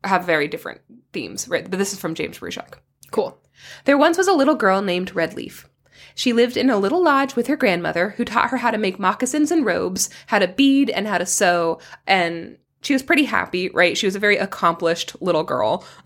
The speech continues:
Speaker 1: <laughs> very talented, but she was lonely because she was an only child, and she
Speaker 2: Aw.
Speaker 1: wanted brothers.
Speaker 2: Aw.
Speaker 1: <laughs> I feel like every little girl goes through this period where they're like, "Wouldn't
Speaker 2: No.
Speaker 1: it be greater if I had, like, older brothers?"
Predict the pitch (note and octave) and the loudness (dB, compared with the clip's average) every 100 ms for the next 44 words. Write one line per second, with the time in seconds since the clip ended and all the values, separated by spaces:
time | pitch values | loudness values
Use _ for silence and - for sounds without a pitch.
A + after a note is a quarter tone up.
0 | B4 B4+ - A#3+ G3 F3 A3 E3 D#3 - | -8 -8 -2 2 2 2 2 0 0 -2
1 | - B3+ - - - - _ - C#4 - | -4 -6 -12 -20 -20 -20 _ 0 0 2
2 | C4 A3 F#3+ F3+ F3+ - - - _ - | 0 0 -2 -4 -4 -8 -12 -16 _ -4
3 | B3 A#3+ A3+ A3 G3+ F#3+ F#3+ F#3 G#3 F3 | 0 2 2 0 -2 0 -2 0 0 0
4 | - - - A#3 A3+ B3 G#3 G3 B3 - | -2 -6 -4 -4 0 2 4 2 0 0
5 | - - - E4+ - - _ E4+ D4 C#4 | -2 -2 -4 -4 -4 -8 _ 0 2 0
6 | D#4 C#4 - - E4 C4+ - B3+ - _ | 0 0 2 4 2 2 0 -2 -6 _
7 | - - - D4+ D#4 - F#3+ F#3 E3+ E3 | -12 -4 0 2 2 2 2 2 2 2
8 | F3 D#3+ D#3+ D3+ D3+ D#3 E3 F3 D#3 D3 | 2 2 2 0 -2 -4 -4 -4 -4 -2
9 | D#3 D#3+ E3 D#3+ D#3 F#3 F3+ E3+ D4+ - | -2 -4 -4 -2 -2 0 2 2 2 2
10 | F#3+ G3 F#3+ F#3+ - G3+ E3+ F3 F3+ - | 2 2 2 2 0 0 -2 -2 -4 -6
11 | E3+ D#3+ E3 C#3+ - E3+ - | -2 -2 0 -2 -2 -2 -4